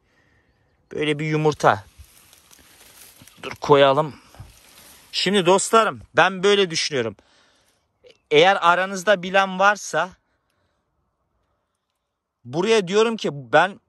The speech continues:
e, batch tavuğu üretmek istemiyorum. Ben de böyle düşündüm. Benim elimde döllü tavuk yumurtaları var ya, Pedro ile bizim,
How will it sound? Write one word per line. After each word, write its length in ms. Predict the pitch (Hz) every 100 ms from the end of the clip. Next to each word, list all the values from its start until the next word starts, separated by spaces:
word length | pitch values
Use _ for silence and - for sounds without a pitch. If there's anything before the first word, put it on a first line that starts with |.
| _
e, 280 | 139 135 117
batch 220 | 175 175
tavuğu 280 | - 208 202
üretmek 420 | 190 190 185 190
istemiyorum. 600 | - - 190 175 127 104 - _ _ _ _ _ _ -
Ben 200 | 175 202
de 140 | 180
böyle 280 | 190 202 175
düşündüm. 460 | 147 - 127 104 - _
Benim 320 | 113 160 196
elimde 500 | 185 185 190 190 170 _ 117 98
döllü 440 | 151 170 190 196 -
tavuk 340 | - 156 170 -
yumurtaları 520 | 185 170 175 175 180
var 140 | 214
ya, 100 | 185
Pedro 400 | 131 143 139 143
ile 160 | 147 127
bizim, 320 | 131 143 135